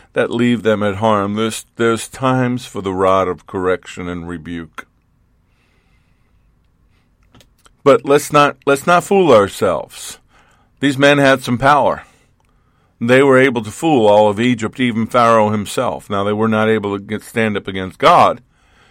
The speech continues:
but they had power. And we know that that's coming. We know, we've seen some of it right now. There's stuff going on out there that are lying signs and wonders, Second Thessalonians two. Starting verse nine.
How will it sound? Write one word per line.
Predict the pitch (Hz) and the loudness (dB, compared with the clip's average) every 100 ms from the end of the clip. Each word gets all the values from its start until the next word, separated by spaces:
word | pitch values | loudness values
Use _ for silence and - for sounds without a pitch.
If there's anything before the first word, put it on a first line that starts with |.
| _ | _
but | 123 - | -12 -4
they | 185 | 0
had | 160 165 131 | 2 2 0
power. | 131 147 101 - - _ _ _ _ _ _ _ - | 2 2 0 -2 -16 _ _ _ _ _ _ _ -4
And | 127 | 0
we | 127 | 2
know | 127 156 160 | 4 4 2
that | 107 | 0
that's | 120 110 - | 0 0 0
coming. | 160 156 110 101 | 0 0 0 -4
We | 110 | -2
know, | 131 151 147 139 - | 0 2 2 0 -2
we've | 120 120 | -6 -4
seen | - 196 214 | -2 0 0
some | 120 131 123 | 0 0 0
of | 113 | 0
it | 117 | 0
right | 123 135 139 | 2 2 2
now. | 151 165 | -2 -2
There's | 104 - | -2 -8
stuff | - 160 - | -2 -2 0
going | 156 147 127 | -2 0 0
on | 127 151 | 0 0
out | 143 101 | -2 -4
there | - 95 110 _ _ _ _ | -4 -4 -4 _ _ _ _
that | 143 127 | 2 4
are | |
lying | 113 123 147 127 131 139 _ - | 4 4 4 2 -2 -6 _ -12
signs | - 131 123 127 123 | 0 4 4 2 0
and | 123 | 0
wonders, | 135 151 113 95 | 0 0 -4 -6
Second | - 113 117 113 | -4 -4 -4 -6
Thessalonians | 120 117 127 120 123 120 117 - | -6 -6 -4 -2 0 -2 -4 -8
two. | 165 156 98 - _ _ _ _ _ _ _ _ _ _ - _ - | -4 -4 -6 -14 _ _ _ _ _ _ _ _ _ _ -20 _ -16
Starting | - 117 117 123 | 0 2 4 2
verse | 120 127 131 | 2 0 2
nine. | 139 139 104 80 | 2 2 0 -8